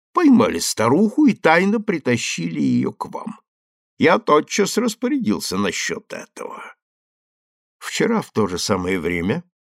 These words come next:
старуха снова появилась с ящиком и постучалась в дверь ростовщика. Помощники мои подошли к ней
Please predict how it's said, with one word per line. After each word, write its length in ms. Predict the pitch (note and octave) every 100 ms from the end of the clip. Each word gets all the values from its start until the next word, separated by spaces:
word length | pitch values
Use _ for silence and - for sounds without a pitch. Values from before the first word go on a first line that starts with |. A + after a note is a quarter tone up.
| -
старуха 540 | - - C#3+ G3 - A#3
снова 480 | - D#3 G2 D2
появилась 560 | - G2 G2+ G2+ F#2+ F2
с 120 | -
ящиком 680 | G#2 E3+ - C4+ - C#4 G#3+ _ -
и 80 |
постучалась 840 | B2 A2+ - G#2 G#2 B2 F3 E3 A2+
в 120 | E2+
дверь 400 | D2+ F2 G#2+ B2+
ростовщика. 840 | A#2 A2+ - G2 - - G#2+ - - _ _ _ _ _ -
Помощники 600 | F#2+ G#2+ B2 - - G#3+
мои 240 | A#3 G3
подошли 560 | F3+ C3 F2+ - - -
к 140 | -
ней 200 | A2+ G#3